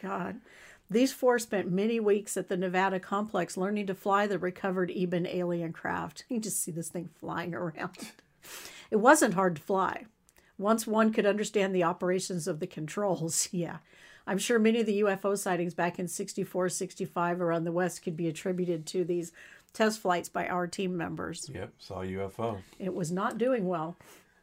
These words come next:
Speaker 2: In this reference to the Saint Augustine craft, Anonymous implies that we had more than one flying Eben craft in our possession. The other one could only have been that disc that was delivered to us at Kingman, Arizona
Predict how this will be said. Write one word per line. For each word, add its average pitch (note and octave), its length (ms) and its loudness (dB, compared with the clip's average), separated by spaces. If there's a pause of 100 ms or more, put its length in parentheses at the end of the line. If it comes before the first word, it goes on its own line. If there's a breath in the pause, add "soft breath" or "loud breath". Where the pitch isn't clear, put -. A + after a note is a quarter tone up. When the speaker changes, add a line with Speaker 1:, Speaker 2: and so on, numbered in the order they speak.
(360 soft breath)
Speaker 2:
In A2+ 360 -2
this B2+ 320 0
reference A#2+ 420 0
to G2+ 80 -4
the F2 100 -6
Saint F#2+ 280 -6
Augustine F2+ 500 -4
craft, F#2 420 2
Anonymous F2 480 -4
implies F2 560 -4
that F2+ 240 -6
we F2 140 0
had E2 180 0
more F2 240 -2
than F2 160 -6
one F2 260 -4
flying F2+ 580 -2
Eben E2+ 360 -6
craft D#2+ 420 -6
in F2 80 -10
our D2+ 140 -6
possession. D#2+ 640 -8 (1000 soft breath)
The A#2 140 10
other D3+ 160 10
one A#2 440 0
could A2 140 -4
only F#2 220 2
have F2 160 -4
been F#2 260 -2
that F2 240 0
disc G2+ 360 2
that F#2 140 -4
was F2+ 140 -12
delivered F#2 440 -4
to F2 140 -4
us E2 160 -4
at D#2+ 320 -4
Kingman, G2 460 -4
Arizona F2+ 640 -2